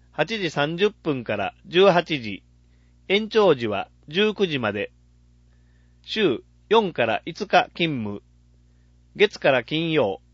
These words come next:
十三時四十五分から十七時十五分。土曜、八時三十分から十七時。学校休業期間、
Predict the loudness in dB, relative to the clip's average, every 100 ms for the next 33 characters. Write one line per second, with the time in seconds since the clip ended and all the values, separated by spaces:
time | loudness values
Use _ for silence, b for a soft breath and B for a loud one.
0 | _ -6 -2 0 2 2 2 0 0 0
1 | 0 0 2 2 2 -4 -6 -4 -6 -8
2 | _ -6 -2 0 2 2 2 -2 0 2
3 | 2 2 -2 -10 -16 _ _ _ _ _
4 | _ _ 4 6 6 2 -2 _ _ -8
5 | -4 -2 -2 -2 -2 0 0 0 -4 -4
6 | -4 -4 -4 -8 -6 0 2 2 2 0
7 | -4 -14 _ _ _ _ _ _ _ -2
8 | -2 _ 2 2 4 0 2 2 2 0
9 | -6 -6 -6